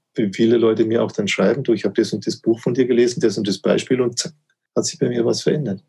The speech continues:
Ja, also das, das ist das Geheimnis auch der Therapie. Therapie heißt in Eigenresonanz kommen, woraus sich dann das,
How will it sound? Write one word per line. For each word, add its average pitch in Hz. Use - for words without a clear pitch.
Ja, -
also 107
das, 107
das -
ist -
das -
Geheimnis 113
auch 104
der 95
Therapie. 110
Therapie 110
heißt 120
in 120
Eigenresonanz 123
kommen, 127
woraus 107
sich -
dann 117
das, -